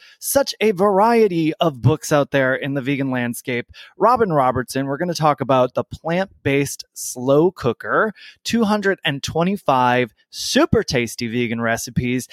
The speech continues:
And I'm doing these solo episodes because, you know, i-, it's a lot to schedule interviews all the time. And, and sometimes authors aren't interested, but they still have a great book I wanna talk about. Or sometimes authors, their authors aren't into doing podcasts. Or what if even the author is dead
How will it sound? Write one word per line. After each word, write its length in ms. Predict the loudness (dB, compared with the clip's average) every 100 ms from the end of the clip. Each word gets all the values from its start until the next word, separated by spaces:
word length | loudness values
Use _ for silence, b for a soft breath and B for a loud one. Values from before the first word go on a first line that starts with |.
| B B
And 140 | -2 0
I'm 160 | -2 0
doing 240 | 0 0
these 180 | -2 -4
solo 340 | 2 4 4 4
episodes 560 | 2 0 2 0 0
because, 520 | -6 0 2 2 0 -8 B B
you 80 | -2
know, 200 | -2 -2 -6
i-, 180 | -12 -10
it's 220 | -8 -2
a 60 | 0
lot 360 | 2 2 0
to 80 | -4
schedule 380 | -6 -4 -2 -4
interviews 460 | -4 -4 -2 -2 0
all 120 | 0
the 80 | -2
time. 340 | -2 -2 0
And, 160 | -2 -4
and 160 | -4
sometimes 440 | -2 0 0 0 2
authors 360 | 0 0 0
aren't 220 | 0 0
interested, 560 | -4 -4 -4 0 0 0
but 140 | -4
they 100 | -4
still 160 | -2 0
have 140 | 0
a 40 | -2
great 280 | -4 -4 0
book 240 | 0 2
I 60 | 2
wanna 240 | 2 0
talk 260 | 0 -2 2
about. 200 | 2 2
Or 60 |
sometimes 460 | -2 -6 -4 -4 0
authors, 280 | -2 -2 -6
their 320 | -4 -4 -4 0
authors 280 | 0 0 -2
aren't 180 | -2 -4
into 140 | -6
doing 220 | -8 -10
podcasts. 500 | -2 -2 0 -2 -4 -12 B B
Or 220 | 2 2 0 B
what 140 | 2
if 80 | 4
even 280 | 2 0 -2 B 0
the 80 |
author 360 | 2 4 2 0
is 200 | 0 0
dead 420 | 2 4 2 -2